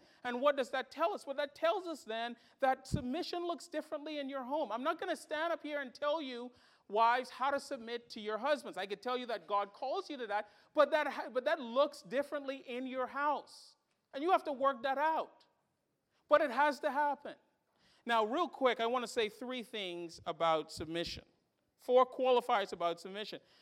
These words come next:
The first is this: submission doesn't imply inferiority. It doesn't. How do we know this? Because both man and woman are created in the image of God.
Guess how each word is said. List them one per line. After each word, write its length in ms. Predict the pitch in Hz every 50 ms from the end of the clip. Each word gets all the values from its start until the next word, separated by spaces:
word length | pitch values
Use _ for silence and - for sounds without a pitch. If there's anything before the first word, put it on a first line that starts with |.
| _ -
The 80 | 277 262
first 280 | 269 392 427 415 -
is 120 | 302 254 220
this: 240 | 294 269 202 - - - -
submission 840 | - - 302 285 262 302 415 415 - - 339 277 262 262 269 277 285 - - - _ _ _ -
doesn't 460 | 262 262 277 285 294 339 320 294 285 311
imply 600 | 285 262 247 - - 262 262 254 240 240 247 247 262 269
inferiority. 1040 | 240 220 - - - 247 247 262 269 269 269 277 285 294 294 285 247 208 156 - - _ _ _ _ _ _ _ _ _ _ _ _ _ _ _ _ _ _ -
It 140 | 277 302 254
doesn't. 560 | 294 330 339 320 294 320 269 165 135 - - _ _ _ _ _ _ _ _ _ _ _ _ _ _ _ _ _ _ _ _ _ _ _ _ _ _ _ _ _ _
How 200 | - - 277 311
do 100 | 349 370
we 180 | 349 330 339 330
know 300 | 294 277 294 311 311 330
this? 220 | 269 233 202 -
Because 380 | - - 285 240 - 330 294 214
both 400 | 175 160 254 269 302 359 320 269
man 300 | 247 254 262 269 277 285
and 160 | 285 269 254
woman 240 | 254 269 269 277 277
are 100 | 294 285
created 580 | 285 - 302 302 285 247 247 269 277 294 294 285
in 140 | 285 277
the 80 | 277 285
image 240 | 277 285 302 - -
of 140 | 285 240 208
God. 280 | 269 269 277 262 226